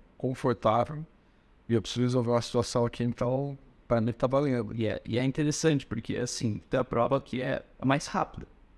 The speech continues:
Speaker 2: Assim,
Speaker 1: Sim.
Speaker 2: lógico, a do, do, do borboleta, né? É, é a mais rápida que existe, qualquer detalhe importa. E você ter essa consciência, você conseguir trazer essa estabilidade, essa clareza mental,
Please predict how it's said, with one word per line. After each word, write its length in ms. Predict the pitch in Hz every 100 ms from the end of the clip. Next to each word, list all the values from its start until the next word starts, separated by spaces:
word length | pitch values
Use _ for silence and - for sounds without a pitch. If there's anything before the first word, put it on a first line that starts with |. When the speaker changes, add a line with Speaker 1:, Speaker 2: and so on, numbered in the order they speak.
| -
Speaker 2:
Assim, 220 | 113 -
Speaker 1:
Sim. 260 | 104 120 107 - - -
Speaker 2:
lógico, 280 | 101 85 - - -
a 280 | 92 90
do, 460 | 87 95 104 101 95
do, 240 | 95 98
do 80 | 90
borboleta, 460 | 104 110 101 87 92
né? 100 | 92 _ - - - - -
É, 280 | - 95 95
é 60 | -
a 60 | 135
mais 240 | 107 - -
rápida 320 | - 123 -
que 120 | - -
existe, 580 | 214 143 214 - -
qualquer 220 | 220 - 135
detalhe 500 | 147 - 107 139 156
importa. 640 | - 131 131 - - 196 - _ - - -
E 40 |
você 300 | 110 135 -
ter 200 | - 165
essa 220 | 156 -
consciência, 1040 | 160 - 165 214 214 - 120 120 113 - 104
você 120 | -
conseguir 320 | 120 101 131
trazer 640 | - 117 113 98 113 139 -
essa 260 | 107 -
estabilidade, 800 | 107 - 113 95 95 95 104 104
essa 220 | - 101
clareza 600 | - 98 92 107 147 139
mental, 520 | 104 92 87 117 165